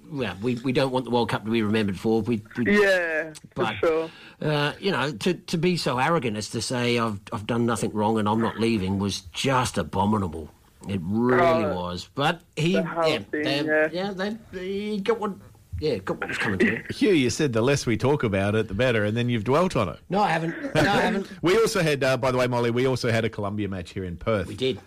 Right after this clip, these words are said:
Speaker 3: And, um, I
Speaker 2: Oh.
Speaker 3: actually commented at the time that, 'cause I'd been to all the Perth games,
Speaker 1: Yeah.
Speaker 3: um,
Speaker 2: Yeah.
Speaker 3: that the, the Colombian fans were the loudest of all of the
Speaker 1: Yeah.
Speaker 3: ones. And that's not talking
Speaker 2: Yeah.
Speaker 3: down the other fans, but, yeah, the Colombian.
Speaker 1: No,
Speaker 2: No.
Speaker 1: I,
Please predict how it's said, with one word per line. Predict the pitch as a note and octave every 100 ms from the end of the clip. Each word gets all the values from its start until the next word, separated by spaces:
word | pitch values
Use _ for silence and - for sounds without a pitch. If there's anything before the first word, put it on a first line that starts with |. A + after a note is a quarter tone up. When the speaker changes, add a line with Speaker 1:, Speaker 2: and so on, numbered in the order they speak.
| -
Speaker 3:
And, | G2+
um, | G2+
I | - - - B2+ E3
Speaker 2:
Oh. |
Speaker 3:
actually | D3+ D#3
commented | E3 D#3 C#3+ C3+ A#2
at | A2+
the | A2
time | G2+ B2 A2+ A2
that, | G2+ G2+ - - -
'cause | A2+
I'd | G#2 G2+
been | G#2
to |
all | G2+
the | F#2+
Perth | G#2+ G#2+ -
games, | A#2+ D3+ D#3 -
Speaker 1:
Yeah. | G#2+ A#2 -
Speaker 3:
um, | - G2+ G2+ G2
Speaker 2:
Yeah. | F#2+
Speaker 3:
that | - G#2+ - -
the, | A2+ G#2+
the | F#2 G#2
Colombian | A2 G#2+ G#2+ G#2 F#2+
fans | - G#2+ G#2 F#2
were | G#2+
the | F#2
loudest | F#2+ F#2 F#2 E2+ G2+
of | F#2+
all | G2
of | F#2
the | B2+
Speaker 1:
Yeah. | F3
Speaker 3:
ones. | -
And | -
that's | C3+ D3+
not | D#3 E3
talking | F3 F3+
Speaker 2:
Yeah. | C#3
Speaker 3:
down | C3+ C3
the |
other | B2+ B2+
fans, | B2 C3+ C#3+
but, | - G2 -
yeah, | F2
the | E2+
Colombian. | F#2+ F#2+ F#2 -
Speaker 1:
No, | G#3+
Speaker 2:
No. | G3+
Speaker 1:
I, | G3 F#3